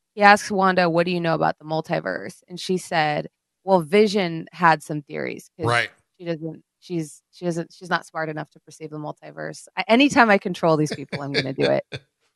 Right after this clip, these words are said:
Speaker 1: Uh, but her husband did because he's smarter than her. So, and she says, and, and she's, like, talking about it, right? So maybe she doesn't, like, really understand the possibilities here, right? So I think what's gonna happen is he's gonna enlist her to help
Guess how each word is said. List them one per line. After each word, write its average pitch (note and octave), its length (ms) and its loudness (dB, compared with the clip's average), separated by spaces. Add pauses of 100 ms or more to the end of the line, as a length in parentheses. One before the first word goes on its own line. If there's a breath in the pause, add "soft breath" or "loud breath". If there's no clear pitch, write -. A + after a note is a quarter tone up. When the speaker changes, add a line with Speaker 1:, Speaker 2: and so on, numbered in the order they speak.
(120)
Speaker 1:
Uh, G3+ 260 10
but G3 460 4
her F#3+ 480 -2
husband F#3 600 4
did D3+ 380 -2
because - 260 -12
he's C#3+ 160 -10
smarter C#3+ 300 -2
than C#3+ 160 -4
her. D3 160 -14 (440)
So, A3 200 8
and G#3 140 4
she B3 160 -4
says, G#3+ 260 -6
and, F3+ 320 -8
and F#3 140 -14
she's, G3+ 160 -4
like, F3 120 -2
talking B3 400 -2
about C#3 240 -4
it, - 80 -6
right? D#3+ 240 -4
So G#3+ 120 -4
maybe A3+ 320 2
she A#3 280 -6
doesn't, G3+ 300 -2
like, E3+ 220 -2
really F3 200 -2
understand D3+ 600 -2
the D3 40 -8
possibilities F3+ 920 0
here, - 340 -10 (360)
right? D3+ 320 -4 (920)
So A#3+ 80 2
I A#3 40 4
think D#4 140 6
what's - 120 2
gonna A#3+ 160 2
happen B3+ 380 4
is F#3 180 2
he's A3 180 -4
gonna G#3+ 220 2
enlist E3 400 -2
her F3+ 140 -2
to D#3+ 100 0
help E3 380 2